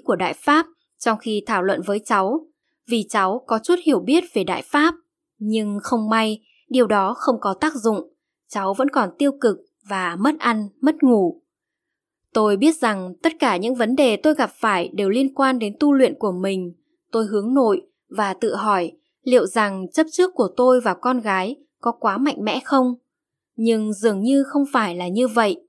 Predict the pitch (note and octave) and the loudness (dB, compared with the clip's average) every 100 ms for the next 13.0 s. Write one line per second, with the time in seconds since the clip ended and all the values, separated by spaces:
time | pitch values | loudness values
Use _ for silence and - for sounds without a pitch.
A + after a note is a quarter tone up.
0 | _ _ _ _ - - C#4+ B3+ G3+ A3 | _ _ _ _ -10 -6 -4 -2 -2 -2
1 | B3+ G3 F3+ F#3+ G3 C#4+ C4 A3 - A3 | -2 -2 -4 -6 -4 -2 0 -2 -4 -6
2 | F#3 E3+ G3 F#3 _ _ _ - G#3+ G3 | -6 -2 -2 -2 _ _ _ 0 0 2
3 | D#4+ E4 B3+ - G3+ G3+ - D4+ G3 G#3 | 2 2 -2 -4 -4 -4 0 0 0 -2
4 | G#3+ A3 G3 C#4 F#3 G3 F#3 F3+ G3+ C#4+ | -4 -4 0 0 2 -2 -4 -2 2 2
5 | E4 _ _ _ _ _ _ _ _ _ | 0 _ _ _ _ _ _ _ _ _
6 | B3+ A3+ A3 G#3 G3 F#3+ G#3+ G#3 A3+ E4+ | -2 0 0 -2 -2 -4 -2 0 0 0
7 | E4+ D4 A#3 F3 G#3+ G3 G#3 D#4+ G3+ G3+ | -2 -2 -4 -4 -4 -4 -4 -8 -6 -2
8 | G3+ F#3+ - D4+ - A#3 F3+ F#3+ B3+ - | -2 -2 0 0 0 -2 -2 -4 -6 -2
9 | C4 B3 C4 D4 C#4+ - G#3 F#3 G3 F#3+ | -2 0 -4 -4 -6 -4 -6 -2 -2 -2
10 | F3+ E3+ _ _ _ _ _ A#3 A3+ A3+ | -6 -12 _ _ _ _ _ 0 2 0
11 | A3+ G3+ G#3 C4 C4 G#3 A3+ C4+ A3 F3 | 0 0 0 0 0 -4 -2 -2 -2 -4
12 | - _ _ - C4+ B3+ A#3 A3+ F#3 - | -12 _ _ 2 2 4 2 2 2 -4